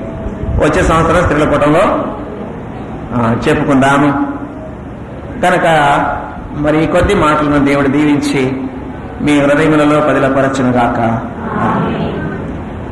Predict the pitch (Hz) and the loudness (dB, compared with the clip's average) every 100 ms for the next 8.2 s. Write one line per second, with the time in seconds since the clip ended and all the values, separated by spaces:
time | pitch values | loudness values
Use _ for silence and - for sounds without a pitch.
0 | - - 151 156 147 143 139 139 127 135 | -4 0 2 2 2 2 2 0 0 0
1 | 135 135 131 - - - - - - - | 2 2 0 -4 -8 -10 -12 -14 -14 -14
2 | - - - - - 160 165 170 165 165 | -14 -14 -14 -14 -6 0 2 2 2 2
3 | - 165 160 156 151 151 143 139 143 143 | 0 2 2 4 2 2 2 2 2 4
4 | 139 135 131 131 135 - - - - - | 4 4 4 4 4 2 0 -4 -6 -8
5 | - - - - - - - - - - | -8 -8 -8 -8 -10 -10 -10 -12 -12 -10
6 | - - - - - - 135 165 165 165 | -10 -10 -10 -10 -10 -4 0 2 2 2
7 | 175 185 180 175 165 156 151 151 147 147 | 2 2 0 0 2 2 2 0 0 0
8 | 143 | 0